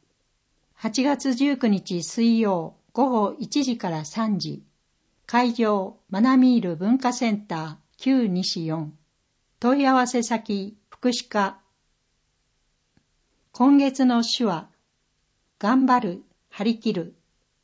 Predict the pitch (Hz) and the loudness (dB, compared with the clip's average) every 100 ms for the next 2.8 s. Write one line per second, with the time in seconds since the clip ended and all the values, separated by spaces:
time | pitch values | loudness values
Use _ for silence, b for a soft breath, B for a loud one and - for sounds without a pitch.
0 | _ _ - - 240 233 220 202 196 _ | _ _ -10 0 0 2 0 -2 -4 _
1 | _ 214 277 285 269 269 269 262 220 170 | _ 0 0 -2 -2 -2 -2 -4 -2 -2
2 | 156 170 190 196 - - 170 - | -4 -4 -4 -6 -10 -6 -8 -8